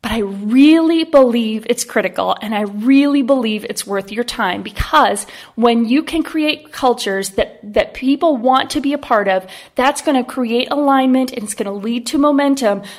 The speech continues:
that allows you to experience the goals and the success that you're hoping for. So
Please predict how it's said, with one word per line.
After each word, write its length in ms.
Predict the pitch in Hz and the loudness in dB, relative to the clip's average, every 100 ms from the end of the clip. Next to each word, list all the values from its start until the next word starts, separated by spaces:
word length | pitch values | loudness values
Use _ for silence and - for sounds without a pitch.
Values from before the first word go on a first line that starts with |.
| - | -2
that 120 | 220 | 0
allows 480 | 214 226 226 247 254 | 2 4 6 6 4
you 100 | 254 | -2
to 300 | - 240 226 | -4 -4 -4
experience 800 | 214 - 254 233 220 208 208 - - | -6 -6 -2 0 0 -2 -4 -10 -6
the 340 | 196 208 202 | 0 0 0
goals 320 | 196 214 214 214 | 2 2 2 -2
and 100 | 208 | -6
the 60 | |
success 580 | 208 233 - - - - | -6 -6 -4 -4 -4 -6
that 120 | - | -8
you're 120 | 196 202 | -8 -6
hoping 340 | 196 - 180 | -4 -4 -8
for. 280 | 180 170 - _ - - - - | -8 -8 -10 _ -20 -20 -20 -10
So 420 | - 294 185 - | 4 6 6 2